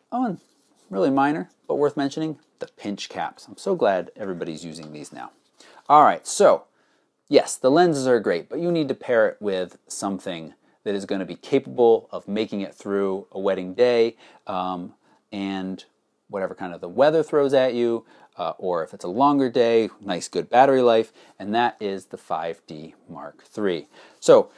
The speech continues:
this is not a full review of any of these things, if you couldn't tell that already, but it's really talking about how wonderful <laughs> these things are for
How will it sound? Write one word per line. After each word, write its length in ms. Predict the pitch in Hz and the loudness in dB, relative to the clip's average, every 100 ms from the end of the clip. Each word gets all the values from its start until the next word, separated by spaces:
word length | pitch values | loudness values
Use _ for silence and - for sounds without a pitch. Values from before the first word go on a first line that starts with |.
| _ _ _ _ _ - | _ _ _ _ _ -2
this 160 | 139 175 | 2 2
is 120 | 156 | 4
not 260 | 185 165 | 6 8
a 40 | 135 | 6
full 200 | 139 120 | 4 2
review 340 | 113 101 101 | 2 2 0
of 80 | 95 | 0
any 240 | 113 101 | -2 -2
of 80 | 87 | -2
these 180 | 87 - | -6 -8
things, 240 | 73 71 | -10 -12
if 80 | - | -14
you 80 | 82 | -12
couldn't 260 | - 85 - | -8 -8 -6
tell 200 | 80 78 | -6 -6
that 160 | 76 | -8
already, 400 | 78 78 78 78 | -8 -8 -8 -10
but 340 | - 139 - - | 2 2 2 -4
it's 200 | - - | -8 -4
really 240 | 220 240 202 | 0 2 4
talking 360 | 131 110 123 | 4 4 0
about 260 | 98 98 98 | 2 2 2
how 300 | - 131 127 | -2 0 2
wonderful 460 | 107 104 95 101 90 | 2 -2 -4 -8 -4
<laughs> 80 | |
these 160 | 127 - | -4 -4
things 240 | 117 95 | -8 -6
are 200 | 90 82 | -8 -8
for 360 | - 120 98 | -8 -6 -6